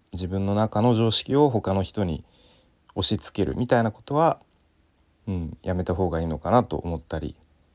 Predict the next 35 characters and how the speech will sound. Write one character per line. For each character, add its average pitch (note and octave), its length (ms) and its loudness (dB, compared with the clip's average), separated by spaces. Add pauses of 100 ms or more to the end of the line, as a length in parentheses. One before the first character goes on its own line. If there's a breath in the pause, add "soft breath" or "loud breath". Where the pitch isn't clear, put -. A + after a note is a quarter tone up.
(100)
し - 160 -10
ま E2+ 120 -6
し - 80 -10
た。 - 160 -10 (920 soft breath)
ま A2 100 -2
あ、 - 20 -4
と - 180 4
は F3+ 200 8
い F3+ 180 4
え F3+ 100 6
で B2 80 6
す - 140 -2
ね、 A2 160 4
ほ-、 - 200 -4
ま A2 120 2
あ、 - 20 -4
法 G3 240 10
律 F3+ 300 2
を E3 160 6
犯 D#3+ 180 4
す - 160 2
よ B2+ 220 10
う A2+ 40 6
な A#2+ 360 6 (420 loud breath)
レ B2+ 100 6
ベ B2 140 8
ル G#2 100 4
の F#2+ 80 2
物 G2+ 280 4
事 F2+ 220 -2
に F2 120 -4
つ - 160 -10
い F2 80 -4
て - 140 -6
は、 B2+ 320 6